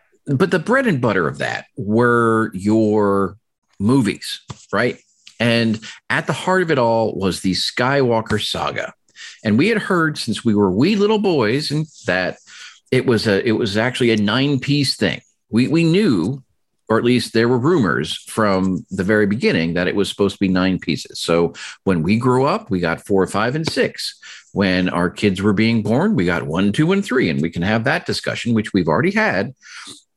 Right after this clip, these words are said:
But, but you've paid four billion dollars for this. And what's everyone been, been waiting for? Seven, eight, and nine. Four billion dollars. I'm gonna keep emphasizing that. And you set off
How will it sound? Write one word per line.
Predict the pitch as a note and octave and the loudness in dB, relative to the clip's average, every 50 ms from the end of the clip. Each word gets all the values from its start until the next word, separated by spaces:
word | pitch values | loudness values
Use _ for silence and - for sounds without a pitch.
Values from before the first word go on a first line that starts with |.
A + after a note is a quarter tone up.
| - _ - | -14 _ -2
But, | C3+ D#3+ - - - _ _ _ _ _ _ _ _ _ _ _ _ _ _ - | -2 -2 -2 -4 -10 _ _ _ _ _ _ _ _ _ _ _ _ _ _ -2
but | - C#3 | -2 0
you've | F#3 F3+ E3+ - | 2 0 0 2
paid | C4 B3+ A#3+ - | 0 0 0 -2
four | - - - - - B3 C#4 B3+ | -6 -12 -12 -6 -2 0 0 2
billion | A3+ A#3+ A#3+ A#3 A3 G#3 | 2 2 2 2 2 2
dollars | F3 E3+ D3 A#2 G2+ F2 D#2 - | 0 0 0 2 0 0 -2 -2
for | - - C#2 | -4 -6 -6
this. | A1+ G1+ G1+ - - - - - _ _ _ _ - | -6 -6 -6 -6 -8 -10 -10 -14 _ _ _ _ -4
And | A2+ A2+ A#2 A2 B2+ C3+ | -2 -2 0 0 0 2
what's | D#3+ A3 A3 - | 0 0 0 0
everyone | B3 A3 G#3+ G#3 F3+ F#3 F3 E3+ D#3+ | 0 0 0 0 0 0 0 0 0
been, | D#3 C#3 B2+ B2 B2 | 0 0 0 -2 0
been | C3 B2 A#2+ A2+ | 0 0 2 2
waiting | A#2 A2 G#2 G2 G2 F2+ | 2 2 2 0 -2 -2
for? | - A2 A2 A#2 C3+ D#3+ - - - _ - | 0 0 2 2 2 0 -4 -8 -20 _ -10
Seven, | - - - G#3+ A3+ G#3+ G3 | -6 -2 0 0 2 2 2
eight, | F#3 F#3 - - | 0 0 0 0
and | D3+ C#3+ | 0 0
nine. | C3+ B2+ A#2+ F#2 C#2 - - _ _ - - - - _ _ _ _ - | 2 2 0 0 -2 -4 -8 _ _ -20 -20 -20 -20 _ _ _ _ 0
Four | - E3 F#3 G3+ G#3 G#3 G#3 G3+ G#3 - - - G2+ G2 | 2 2 4 4 4 2 2 0 -4 -8 -8 -6 -4 0
billion | A#2 E3 G#3 A3 G#3 G#3+ G3+ | 2 2 2 2 2 2 2
dollars. | F#3+ G3 F#3+ F#3+ D#3 F#2 E2 - | 0 0 0 0 0 0 -2 -2
I'm | F#2 F#2 | -2 -2
gonna | F2 B2+ E3 F3 | -2 0 -2 -2
keep | - - G3+ F3+ - | -2 0 0 0 0
emphasizing | F#3 F#3 - - F#2 - - F2 E2+ D#2+ E2+ D#2+ D2 | 0 -2 -2 -4 -4 -2 -2 -2 -2 -2 -2 -4 -4
that. | C2+ C2 A#1+ - - - - - - - _ - | -4 -4 -4 -6 -8 -12 -16 -16 -16 -16 _ -2
And | - D3 C3+ C3 | 0 2 2 2
you | A2+ A2+ C#3 G3 B3 C4+ A#3+ | 2 2 2 2 2 2 0
set | - - A#3+ A3+ G#3+ | -2 0 0 0 2
off | G#3 G3+ E3+ G#2 D2+ - - - - | 2 0 0 0 -2 -4 -6 -12 -16